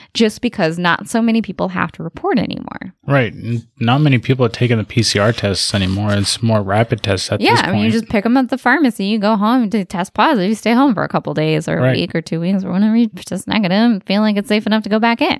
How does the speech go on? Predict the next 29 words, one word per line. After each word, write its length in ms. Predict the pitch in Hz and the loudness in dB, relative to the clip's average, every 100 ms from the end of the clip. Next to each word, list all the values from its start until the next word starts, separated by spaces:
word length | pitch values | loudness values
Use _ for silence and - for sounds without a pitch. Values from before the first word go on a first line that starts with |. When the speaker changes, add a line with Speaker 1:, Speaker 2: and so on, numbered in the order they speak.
| - | -2
Speaker 2:
Right. 260 | 135 143 - - _ _ _ _ | 0 0 -2 -16 _ _ _ _
Speaker 1:
But 460 | 170 226 349 214 - - | 0 2 2 0 -6 -6
that's 260 | 185 190 | -2 -2
still 220 | - 175 190 | -4 -6 0
gonna 180 | 247 | 0
come 160 | 254 262 | 2 2
up 180 | 285 277 | 2 2
in 220 | 254 269 | 2 4
the 140 | 254 | 2
sewage 300 | 269 285 277 | 0 0 0
wastewater. 640 | 269 269 - 185 - - 196 _ _ _ | 0 -2 0 -2 -2 -4 -8 _ _ _
So 140 | - | -2
I 120 | 214 247 | 0 2
think, 160 | 320 | 0
I 100 | - | 0
think 140 | 277 349 | -2 -2
that's 160 | 330 | -2
really 260 | 320 311 254 | -2 0 2
interesting. 480 | 269 262 - - - _ _ _ - | 2 0 -4 -12 -12 _ _ _ -4
I 120 | 202 | -2
think 280 | 247 247 202 - - - | 0 -2 -4 -18 -20 -4
wastewater-based 800 | 202 285 - 262 262 247 208 240 | 2 2 2 2 2 2 0 0
epidemiology 1120 | 220 220 208 196 196 196 165 165 190 214 262 262 | 0 0 -2 -2 -2 0 0 0 0 0 2 2
is 140 | 196 | 0
a 100 | 180 | -2
really 360 | 170 180 220 180 | -4 -2 0 0
cool 400 | 170 254 196 165 | -2 -2 -2 -2
thing. 440 | - - - 185 | -4 -6 -12 -8
Speaker 2:
Yeah. 260 | 123 123 | -4 -2